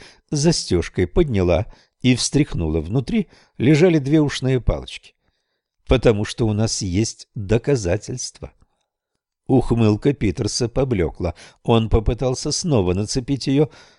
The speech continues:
но у него ничего не получилось. «Это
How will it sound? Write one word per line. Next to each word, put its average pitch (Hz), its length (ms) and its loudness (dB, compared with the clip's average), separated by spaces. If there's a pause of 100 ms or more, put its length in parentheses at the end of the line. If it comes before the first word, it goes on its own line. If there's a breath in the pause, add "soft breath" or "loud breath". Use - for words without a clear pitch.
(160 soft breath)
но 117 260 2
у 123 60 4
него 123 260 4
ничего 123 440 2
не 110 120 0
получилось. 117 800 -4 (760)
«Это 120 440 0